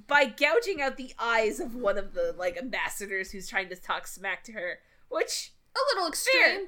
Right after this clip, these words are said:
Speaker 2: but yeah.
Speaker 1: You know what? Straight up, I would support this Haida, all right? As a grounder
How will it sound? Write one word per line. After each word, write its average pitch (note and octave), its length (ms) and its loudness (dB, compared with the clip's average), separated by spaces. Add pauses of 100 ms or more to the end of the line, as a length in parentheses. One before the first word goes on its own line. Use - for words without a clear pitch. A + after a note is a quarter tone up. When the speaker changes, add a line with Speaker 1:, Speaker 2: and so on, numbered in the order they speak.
Speaker 2:
but C#4+ 320 0
yeah. E4 200 4
Speaker 1:
You B4+ 60 4
know C#5+ 160 4
what? E4+ 440 6
Straight - 560 4
up, C4 280 0 (1200)
I F#4+ 180 6
would D4+ 180 -4
support C4 480 2
this A#3 340 -4 (100)
Haida, G3 600 4
all C4 120 10
right? D4+ 300 10 (140)
As D4+ 200 6
a D#4 60 -4
grounder C4+ 480 4